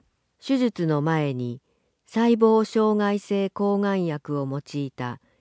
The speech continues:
薬物療法を行い、がんを小さくしてから完全に取り切ることを目指すことがあります。使用する薬の種類は、術後薬物療法と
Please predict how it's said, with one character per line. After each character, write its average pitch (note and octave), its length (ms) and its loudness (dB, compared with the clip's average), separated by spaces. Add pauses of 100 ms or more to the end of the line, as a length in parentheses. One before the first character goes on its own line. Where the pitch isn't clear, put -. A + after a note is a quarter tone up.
(120)
薬 D#3+ 260 0
物 A3+ 240 0
療 A3 300 2
法 C#3+ 420 -4
を B2 60 -10
行 - 260 -8
い、 B2 320 -8 (800)
が A#3+ 160 4
ん A3 140 4
を D#3+ 80 2
小 G#3 280 -2
さ F3+ 160 -4
く D3 140 -6
し C3+ 100 -10
て D3+ 140 -6
か C3 160 -8
ら A#2+ 220 -8 (360)
完 A3+ 260 2
全 G#3+ 280 2
に G#3 120 2
取 G3+ 200 0
り G#3+ 60 -2
切 A3 120 -2
る G#3 140 2
こ G3+ 160 -2
と D3+ 260 0
を - 80 -6
目 D3 100 0
指 F#3 200 0
す - 100 -16
こ D#3+ 100 -2
と C#3 140 -4
が B2 200 -4
あ B2 40 -8
り B2 140 -8
ま A#2+ 160 -8
す。 - 260 -20 (1700)
使 - 180 -4
用 A#3 240 6
す G#3+ 180 0
る G3 200 4
薬 A3+ 420 2
の A3 140 4
種 A3 160 0
類 E3 260 2
は、 B2+ 240 -4 (540)
術 F3 320 0
後 A3+ 240 6
薬 F#3+ 260 0
物 A3+ 280 0
療 G#3+ 260 4
法 D#3 260 0
と - 260 -2